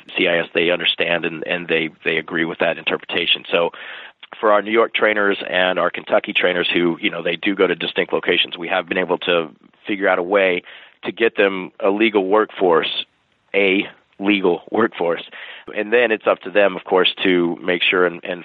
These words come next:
follow the, the requirements of the visa program, which, you know, they can be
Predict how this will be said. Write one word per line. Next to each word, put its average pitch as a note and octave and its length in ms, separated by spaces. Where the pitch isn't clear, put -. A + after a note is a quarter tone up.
follow F2+ 300
the, E2+ 360
the F2 100
requirements F2 640
of F2 180
the E2 80
visa F#2 320
program, F2 400
which, G#2 160
you - 180
know, D#3 160
they C#3+ 120
can E3+ 280
be C#3+ 300